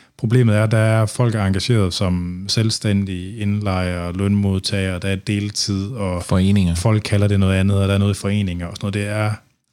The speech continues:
Speaker 1: det er virkelig sådan en, en, en uorganiseret branche, ikke? Det er noget, som vi håber på at skabe mere klarhed over i løbet af næste år. Men, altså, hvis vi ikke ved det, hvordan fanden skulle regeringen så vide det, ikke? Og det er jo ikke fordi, at, øh, Sats og Pure Gym og sådan noget, de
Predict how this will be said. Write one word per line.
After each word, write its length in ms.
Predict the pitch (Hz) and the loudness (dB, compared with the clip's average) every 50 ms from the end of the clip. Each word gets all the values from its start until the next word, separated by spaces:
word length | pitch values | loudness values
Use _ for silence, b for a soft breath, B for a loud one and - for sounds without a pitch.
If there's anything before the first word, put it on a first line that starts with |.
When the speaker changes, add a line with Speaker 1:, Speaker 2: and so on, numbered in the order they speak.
| _ - | _ -2
Speaker 1:
det 80 | - 110 | -2 0
er 40 | |
virkelig 340 | 101 107 113 117 113 117 104 | 2 2 2 2 2 0 -2
sådan 160 | 87 107 101 | 0 0 -2
en, 140 | 95 92 101 110 95 | -2 -4 -6 -8 -12
en, 400 | 95 95 101 - _ 170 175 - 127 | -12 -14 -14 -18 _ -18 -16 -16 -14
en 160 | 113 127 156 - - - _ - 220 214 135 | -14 -16 -16 -18 -20 -20 _ -20 -20 -18 -14
uorganiseret 960 | 107 98 139 139 110 101 92 92 87 90 90 - - 113 98 90 87 85 87 | -12 -12 -10 -8 -8 -8 -6 -6 -6 -6 -4 -4 -2 -2 -2 -2 -2 -4 -4
branche, 360 | 85 90 95 104 110 - - 113 | -2 -2 0 0 -2 -2 -2 -2
ikke? 120 | 113 117 - b b b b - | -2 -2 -6 b b b b -2
Det 60 | 110 | 0
er 40 | 101 | 2
noget, 140 | 101 98 | 2 2
som 100 | 87 101 | 2 0
vi 60 | 95 92 | 0 0
håber 220 | 92 98 95 95 | 0 0 -2 -2
på 180 | 82 98 92 90 | -2 -2 -2 -2
at 60 | 85 | -4
skabe 240 | - - 90 82 90 | -4 -6 -6 -4 -4
mere 120 | 92 90 | -6 -6
klarhed 300 | - - 98 90 85 85 | -4 -4 -4 -2 -2 -4
over 220 | 82 82 80 80 80 _ _ - | -4 -6 -8 -10 -12 _ _ -20
i 80 | 98 | -18
løbet 300 | 85 87 87 85 82 82 | -14 -12 -12 -10 -10 -10
af 80 | 82 82 | -10 -10
næste 260 | 80 87 87 - - | -10 -10 -12 -10 -10
år. 140 | 87 82 80 98 | -12 -12 -12 -14
Men, 180 | 95 90 85 B B B B B B B B B B B B | -16 -18 -18 B B B B B B B B B B B B
altså, 120 | - 98 92 | -2 0 2
hvis 180 | 92 98 107 | 2 4 4
vi 100 | 127 139 | 4 4
ikke 120 | 127 104 104 | 4 4 4
ved 160 | 110 110 98 | 2 2 2
det, 80 | 95 | 0
hvordan 200 | 87 87 85 90 | -2 -2 -2 -2
fanden 340 | 90 - - 123 123 131 131 | -2 -2 0 2 4 4 4
skulle 220 | 123 - 107 92 90 | 4 2 -2 -2 0
regeringen 400 | 92 104 110 92 80 78 80 82 | 2 2 2 2 2 0 -4 -4
så 80 | 98 | -4
vide 220 | 90 85 85 85 85 | -4 -4 -4 -6 -8
det, 160 | 90 85 85 | -8 -10 -10
ikke? 120 | 90 98 - b b b b b b b b b | -10 -10 -12 b b b b b b b b b
Og 120 | - 127 | 0 2
det 60 | 98 | 4
er 40 | 104 | 4
jo 20 | 110 | 4
ikke 120 | 127 131 | 2 2
fordi, 440 | - 123 95 - 117 117 117 120 127 | 0 -2 2 4 4 4 4 2 0
at, 240 | 104 87 85 85 98 | -2 -4 -6 -4 -4
øh, 300 | 90 87 82 85 87 85 | -2 -2 -2 -2 -2 -2
Sats 520 | - - - 110 110 107 - - - - | -2 0 2 0 0 0 -2 -6 -6 -4
og 360 | 107 95 90 87 82 85 85 | -4 -2 -2 -2 -2 -4 -6
Pure 280 | - - 123 117 117 117 | -4 0 2 2 2 4
Gym 220 | 104 95 90 92 | 2 2 0 0
og 100 | 90 90 | -2 -4
sådan 120 | - - 95 | -4 -2 -2
noget, 360 | 90 90 90 92 95 92 95 | -2 0 0 0 0 0 0
de 160 | 104 98 117 | -2 -4 -4